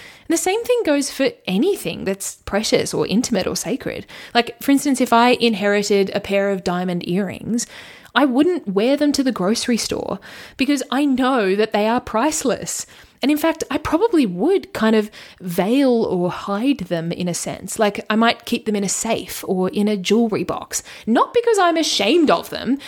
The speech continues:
but because they are too precious to just fling around everywhere. And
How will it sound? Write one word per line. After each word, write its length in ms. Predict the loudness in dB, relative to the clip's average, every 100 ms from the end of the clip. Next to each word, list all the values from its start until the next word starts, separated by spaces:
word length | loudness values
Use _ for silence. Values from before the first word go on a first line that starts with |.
| -20 -20 -2
but 120 | 0 2
because 500 | 0 0 0 2 2
they 140 | 2
are 140 | 2
too 380 | -2 0 2 2
precious 760 | 0 -6 -2 0 2 0 0 0
to 100 | 2
just 320 | 2 0 -10
fling 400 | -8 0 2 4
around 380 | 4 4 4 2
everywhere. 540 | 2 2 0 -4 -12 -16 -20 -20 -20 -20 _ -4
And 200 | -2 -2